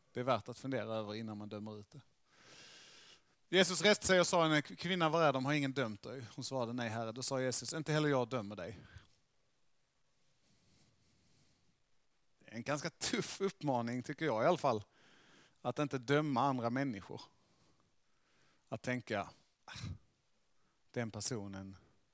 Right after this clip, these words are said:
är för kass. Den personen förtjänar inte", eller vidare. Men uppmaningen är, "Jag dömer inte dig",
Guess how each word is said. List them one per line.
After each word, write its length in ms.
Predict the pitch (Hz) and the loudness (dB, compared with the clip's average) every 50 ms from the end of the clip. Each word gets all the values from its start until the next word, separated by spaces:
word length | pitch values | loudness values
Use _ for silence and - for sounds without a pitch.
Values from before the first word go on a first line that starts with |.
| _ | _
är 80 | - - | -10 -10
för 140 | - - - | -10 -10 -12
kass. 520 | - - - - - - - - - - - _ _ _ _ _ _ _ _ _ _ _ _ _ _ _ _ _ _ _ _ _ _ _ _ | -12 -12 -12 -8 -6 -4 -4 -4 -4 -6 -12 _ _ _ _ _ _ _ _ _ _ _ _ _ _ _ _ _ _ _ _ _ _ _ _
Den 200 | 135 120 113 107 | -6 -6 -6 -4
personen 680 | 123 117 - - 123 110 104 104 104 104 101 101 98 95 - - _ _ _ _ _ _ _ _ _ _ _ _ _ _ _ _ _ _ | -4 -4 -4 -4 -4 -6 -8 -8 -8 -8 -8 -10 -14 -16 -20 -20 _ _ _ _ _ _ _ _ _ _ _ _ _ _ _ _ _ _
förtjänar 580 | _ - - - - 123 101 92 92 95 92 92 | _ -10 -8 -6 -6 -4 -6 -6 -8 -8 -8 -8
inte", 300 | 92 90 - 85 73 - - _ _ _ _ _ _ _ _ _ _ _ _ _ _ _ _ | -10 -12 -14 -16 -18 -18 -18 _ _ _ _ _ _ _ _ _ _ _ _ _ _ _ _
eller 220 | - - 98 101 | -14 -14 -12 -12
vidare. 340 | 101 104 104 95 - - - - _ _ _ _ _ _ _ _ _ _ _ _ _ _ _ _ _ _ _ _ _ _ _ _ _ _ _ _ _ _ _ _ _ _ _ _ - _ _ _ _ _ _ _ _ _ _ _ _ | -14 -14 -16 -16 -18 -20 -20 -20 _ _ _ _ _ _ _ _ _ _ _ _ _ _ _ _ _ _ _ _ _ _ _ _ _ _ _ _ _ _ _ _ _ _ _ _ -20 _ _ _ _ _ _ _ _ _ _ _ _
Men 160 | 123 123 143 | -2 0 2
uppmaningen 560 | 170 175 - - 139 131 127 127 135 151 165 | 0 0 0 0 0 0 2 2 2 2 4
är, 260 | 151 131 117 113 110 107 - _ _ _ | 6 6 6 4 2 0 -8 _ _ _
"Jag 320 | 143 135 143 117 117 117 | -4 0 0 0 0 2
dömer 340 | 117 202 175 131 131 143 151 | 4 4 4 4 4 2 2
inte 200 | 156 131 - 117 | 0 -2 -4 -8
dig", 220 | 98 92 113 117 | -6 -6 -8 -8